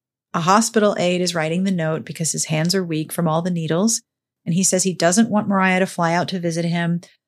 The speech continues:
that he wants to see her when he is completely well. But he's feeling better. He feels stronger. The doctor smiled at him when he said so. So Paul is very optimistic, and oh God, it's heartbreaking. He wants to get well and visit Mariah and see her home in her Thinking Rock the way that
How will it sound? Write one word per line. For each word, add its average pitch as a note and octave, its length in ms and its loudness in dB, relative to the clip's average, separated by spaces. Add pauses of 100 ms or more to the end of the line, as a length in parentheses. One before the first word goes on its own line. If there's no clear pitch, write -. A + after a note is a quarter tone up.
(120)
that D#3+ 60 2
he D3+ 60 4
wants E3 260 0
to G3+ 100 0
see F3 200 2
her F3+ 140 4
when D#3 140 0
he D#3 120 2
is D3 120 0
completely E3+ 600 0
well. D3 400 0 (300)
But G3 100 0
he's G3+ 160 4
feeling C#4+ 320 2
better. B3+ 400 2 (140)
He A3+ 120 -4
feels A#3+ 340 0
stronger. A3 640 2 (200)
The A3+ 80 2
doctor B3 380 2
smiled C#4 580 4
at F3+ 140 4
him E3+ 80 0
when G3+ 140 2
he A3 80 6
said C#4 320 0
so. D3+ 320 2
So D3 160 -6
Paul C4+ 340 2
is A3 100 2
very C4 300 2
optimistic, A#3+ 800 2
and F3 200 -6
oh F#3 300 -6 (320)
God, F3 220 -4
it's E3 180 -6
heartbreaking. D3 760 -6 (640)
He G#3 120 0
wants G3 260 2
to B3 80 2
get B3 180 2
well G3+ 180 6
and G3+ 140 4
visit F#3 240 0
Mariah F#3+ 460 4
and E3 140 -4
see F3+ 200 -2
her G#3 160 2
home F#3 340 0
in D#3+ 120 -2
her F3 180 2
Thinking F#3 400 -2
Rock E3 400 -4
the D3+ 80 -6
way D#3 260 -2
that D3+ 280 -4